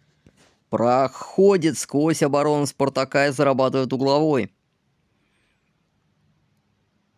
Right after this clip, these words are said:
Подача. Нет, это пас и гол! Разыграли, хитростью взяли Спартак. И Филиппе Малком, Филиппе Силва Малком открывает счет.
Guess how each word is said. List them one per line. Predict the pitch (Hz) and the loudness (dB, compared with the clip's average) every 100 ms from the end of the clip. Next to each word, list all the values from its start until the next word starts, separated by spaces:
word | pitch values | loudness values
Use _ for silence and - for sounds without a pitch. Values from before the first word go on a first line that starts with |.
| _ _ _ _ _ _ _ _ _ _ _ _ - | _ _ _ _ _ _ _ _ _ _ _ _ -6
Подача. | 98 95 117 110 - 110 95 85 - _ _ _ _ | -2 0 0 0 0 -2 -2 -6 -12 _ _ _ _
Нет, | 104 104 | -6 -6
это | 113 120 | -4 -4
пас | 135 208 226 208 190 | 0 2 4 4 2
и | 180 | 2
гол! | 139 247 269 247 220 190 165 113 113 - _ _ _ - _ _ _ _ _ _ | 4 4 6 4 4 4 2 0 -4 -10 _ _ _ -20 _ _ _ _ _ _
Разыграли, | 120 135 180 160 196 226 247 226 196 160 135 120 101 | -2 2 2 2 2 4 4 4 2 2 2 0 -2
хитростью | - - 226 262 277 233 214 - 214 | -10 -2 4 4 4 4 2 4 4
взяли | 190 156 208 190 | 4 4 2 2
Спартак. | 165 - 170 160 170 147 135 120 | -2 0 0 0 0 2 2 0
И | 127 123 | -4 -2
Филиппе | 139 143 151 139 165 | 0 2 2 2 0
Малком, | 165 180 202 196 175 165 147 135 117 110 | 2 2 4 2 2 2 2 2 -2 -2
Филиппе | 123 120 123 123 131 | -2 0 0 -2 -6
Силва | - 131 131 135 131 | -2 0 2 0 0
Малком | 127 139 139 120 127 | 0 0 -2 -2 -4
открывает | 120 - 120 117 117 107 | -4 -4 -2 0 0 -2
счет. | - 113 107 101 | -4 -2 0 -2